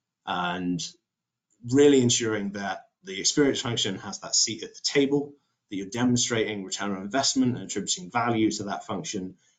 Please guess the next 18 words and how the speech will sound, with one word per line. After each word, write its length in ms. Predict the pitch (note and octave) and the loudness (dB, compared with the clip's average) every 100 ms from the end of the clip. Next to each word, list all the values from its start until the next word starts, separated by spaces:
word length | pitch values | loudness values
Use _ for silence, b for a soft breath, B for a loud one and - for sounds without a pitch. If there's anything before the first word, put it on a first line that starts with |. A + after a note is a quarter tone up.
| - | -6
and 180 | G2 G2+ | -2 0
that 320 | G2+ F#2+ - G#2+ | 0 0 -2 -6
the 160 | G#2 | -4
entire 440 | G2 G2 A#2 A2+ G#2 | -4 -2 2 2 2
company 300 | G#2 G2+ F#2+ | -2 -2 -4
is 100 | F2 | -2
bought 280 | - G#2 G2 | 0 0 0
into 420 | F#2+ F#2 G2+ F2+ | -4 -4 -4 -4
having 420 | - B2 A2+ G#2 | -2 0 2 0
the 80 | G2 | -2
customer 560 | F#2+ - - F2 E2+ - | -6 -8 -8 -12 -16 -16
at 80 | F#2+ | -6
the 80 | F#2+ | -4
center 300 | - F2 F2+ | -4 -6 -12
of 100 | F#2+ | -12
everything 360 | E2+ - F2 | -14 -12 -8
you 100 | E2+ | -6
do 360 | D#2+ F#2+ E2+ | -6 -4 -4